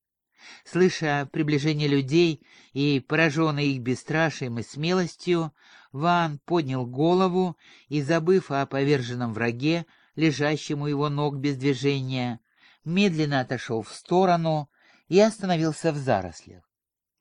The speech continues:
Отсюда он с любопытством рассматривал новых людей, не проявлявших перед ним страха. Его ум был смущён, и мозг трудно работал. Непреклонная воля его уступала какой-то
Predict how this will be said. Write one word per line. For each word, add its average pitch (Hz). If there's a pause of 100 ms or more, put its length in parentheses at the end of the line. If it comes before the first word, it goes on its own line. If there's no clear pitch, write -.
(480)
Отсюда 208
он 208
с -
любопытством 190
рассматривал 156
новых 147
людей, 120 (320)
не 143
проявлявших 143
перед 131
ним 143
страха. 98 (800)
Его 143
ум 151
был 123
смущён, 151 (260)
и 143
мозг 160
трудно 143
работал. 120 (680)
Непреклонная 160
воля 165
его 123
уступала 139
какой-то 139